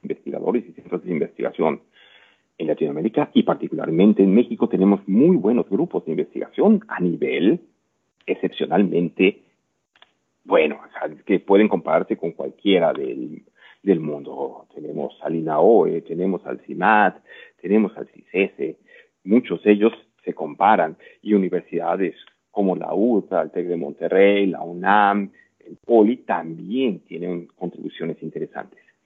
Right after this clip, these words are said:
Sí, la parte yo creo que de desarrollo de prototipado mecatrónico van muy avanzado. Sin embargo, la parte de diseño de la computación, de los algoritmos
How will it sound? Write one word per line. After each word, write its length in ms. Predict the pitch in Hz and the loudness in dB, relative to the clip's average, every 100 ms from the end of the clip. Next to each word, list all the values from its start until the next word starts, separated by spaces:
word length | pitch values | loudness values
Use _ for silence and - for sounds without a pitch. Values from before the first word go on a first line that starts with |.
| _ _ - - - _ | _ _ -20 -20 -20 _
Sí, 220 | 151 120 90 | 6 6 6
la 180 | 87 | 2
parte 300 | - 117 120 | 4 2 2
yo 140 | 110 110 | 0 2
creo 260 | 113 107 | 2 2
que 460 | - 110 110 107 - - | 2 2 2 0 -4 4
de 200 | 113 101 | 4 4
desarrollo 680 | 95 - 90 - 113 95 | 0 -6 -8 -4 -4 -4
de 120 | 82 82 | -8 -8
prototipado 840 | 110 98 92 92 - 90 85 - - | -8 -8 -10 -10 -6 -4 -4 -6 -10
mecatrónico 800 | 90 82 110 123 113 123 135 _ _ _ _ | -8 -6 -2 -2 0 -2 -2 _ _ _ _
van 300 | - 90 - - _ _ | -4 -2 -4 -12 _ _
muy 320 | - 113 135 98 | -6 4 4 4
avanzado. 480 | 78 - - - _ _ _ | -2 -14 -20 -20 _ _ _
Sin 220 | - 185 165 | -4 -2 -2
embargo, 400 | 107 - - _ _ _ _ _ _ _ _ - | -4 -8 -12 _ _ _ _ _ _ _ _ -4
la 180 | 80 - - | -4 -6 -4
parte 460 | 98 101 - 64 | -2 -2 -4 -10
de 160 | - 90 | -6 -6
diseño 680 | 92 90 _ - 113 117 64 | -6 -10 _ -4 -2 0 -2
de 160 | 73 | -4
la 80 | 73 | -8
computación, 880 | - 82 76 73 - - 92 - - _ - _ _ | -8 -10 -6 -6 -6 -2 0 0 -4 _ -20 _ _
de 560 | 92 101 95 90 92 - | 0 6 8 6 2 0
los 260 | 95 85 - | -4 -4 -4
algoritmos 840 | 78 64 64 82 113 196 - - | -6 -4 -4 -2 -2 -2 -8 -14